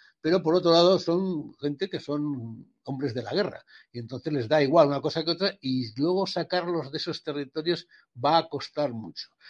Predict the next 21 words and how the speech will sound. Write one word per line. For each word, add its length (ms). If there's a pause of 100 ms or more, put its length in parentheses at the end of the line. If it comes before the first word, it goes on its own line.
(120)
Son 220
hombres 280
acostum-, 720
o 100
in-, 280
incluso 440
mujeres 520
acostumbrados 600
a 60
los 160
saqueos, 560 (260)
a 120
los 140
robos, 420 (260)
<clears throat> 0
a 300
las 140
violaciones, 680
etcétera, 380
etcétera. 260
Entonces, 400